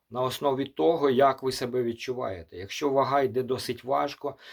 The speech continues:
а ви розумієте, що далі ще потрібно більше навалювати, то, скоріш за все, відсоток ви порахували неправильно,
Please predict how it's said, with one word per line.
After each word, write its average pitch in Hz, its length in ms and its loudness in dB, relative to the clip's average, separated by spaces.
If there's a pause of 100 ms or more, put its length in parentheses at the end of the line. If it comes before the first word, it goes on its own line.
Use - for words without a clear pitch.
(200)
а 131 100 0
ви 139 140 6
розумієте, 131 640 4
що 127 220 -6
далі 127 300 4
ще 143 340 2
потрібно 156 560 -4
більше 160 360 -4
навалювати, 156 680 0
то, 135 520 4
скоріш 131 320 -4
за 127 120 -2
все, 127 220 -4
відсоток 165 600 -4
ви 170 140 -4
порахували 160 680 -4
неправильно, 165 720 -8